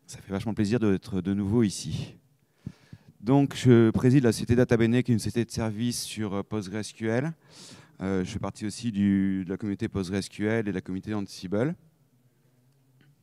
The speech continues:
Rapidement, ma société Data Bene, c'est une société de services sur PostgreSQL et Citus Data, ce que je vais présenter. Donc, je suis un peu biaisé, mais pas trop, j'espère.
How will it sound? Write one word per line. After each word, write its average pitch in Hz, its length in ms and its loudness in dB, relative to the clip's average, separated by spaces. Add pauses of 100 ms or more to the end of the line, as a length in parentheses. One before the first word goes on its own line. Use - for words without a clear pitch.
(2250)
Rapidement, 123 680 4
ma 113 100 2
société 120 300 -2
Data 113 220 0
Bene, 123 360 -4
c'est - 120 -12
une 113 60 -6
société 107 360 -2
de - 60 -10
services 113 320 -2
sur 123 140 -2
PostgreSQL 107 680 -4
et 107 120 -4
Citus 98 240 -12
Data, 101 280 -4
ce 120 60 -8
que 107 100 -6
je 92 60 -2
vais 90 60 0
présenter. 92 420 -4
Donc, 90 180 -6
je - 60 -20
suis - 140 -10
un 87 100 -2
peu 95 180 -6
biaisé, 92 360 -2
mais 92 100 0
pas 85 160 -4
trop, 95 260 -6
j'espère. 98 540 -8